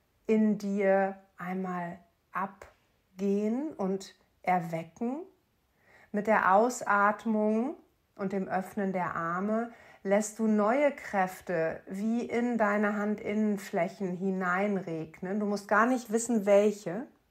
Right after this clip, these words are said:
Und mit der Einatmung sammelst du diese Kräfte am dritten Auge und lässt sie ausatmend wie in dich hineinregnen und dich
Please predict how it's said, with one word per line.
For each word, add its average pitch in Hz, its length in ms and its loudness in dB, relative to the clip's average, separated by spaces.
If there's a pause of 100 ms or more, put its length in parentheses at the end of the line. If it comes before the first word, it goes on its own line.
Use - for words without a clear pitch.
(680)
Und 226 180 4
mit 240 200 2
der 226 340 6 (1400)
Einatmung 240 1120 4 (300)
sammelst 220 720 2
du 226 60 -4
diese 196 280 0
Kräfte 190 880 -2 (200)
am 180 300 0
dritten 190 420 -4
Auge 208 480 0
und 202 180 0
lässt 208 380 -2
sie - 260 -2
ausatmend 196 1300 4
wie 208 200 -2
in 202 180 -2
dich 196 400 0
hineinregnen 202 1500 2 (340)
und 190 300 -2
dich 180 400 -4